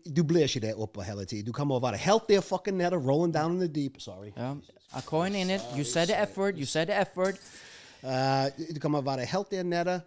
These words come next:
Speaker 1: helt der oppe, alt innimellom, fordi det er sånn det er for alle. Alle go-, everyone goes through shit. Eh, jeg vil ikke at folk s-,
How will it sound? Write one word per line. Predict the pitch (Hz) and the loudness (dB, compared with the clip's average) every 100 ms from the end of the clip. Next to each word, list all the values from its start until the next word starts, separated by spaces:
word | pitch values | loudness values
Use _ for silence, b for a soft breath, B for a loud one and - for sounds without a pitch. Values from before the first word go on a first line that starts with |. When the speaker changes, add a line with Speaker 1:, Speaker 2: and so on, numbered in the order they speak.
| _ _ | _ _
Speaker 1:
helt | 160 170 | -4 -2
der | 180 170 - | -2 -2 -2
oppe, | 160 175 160 - | -2 -2 -2 0
alt | 160 165 - | -2 -2 0
innimellom, | 165 156 151 151 151 147 - - - _ | 2 4 2 2 2 0 -6 -18 -20 _
fordi | 160 143 135 - | 0 2 2 2
det | 180 151 | 4 4
er | |
sånn | - 139 131 | 4 2 2
det | 135 | 0
er | 123 | -4
for | - - _ _ | -4 -6 _ _
alle. | 131 104 95 - - _ | 0 0 -6 -14 -18 _
Alle | 143 156 160 | 6 8 8
go-, | 156 160 156 | 8 6 6
everyone | 156 165 175 165 | 4 6 8 8
goes | 160 151 | 4 2
through | 170 151 | 0 0
shit. | - - 202 220 - _ - | 0 2 4 4 2 _ -2
Eh, | 127 127 123 120 B B - | 0 2 2 0 B B -2
jeg | 147 | 0
vil | 156 | 0
ikke | 151 - | 0 -4
at | - - - - - | -10 -14 -20 -20 -14
folk | - 147 | -4 -2
s-, | - | -4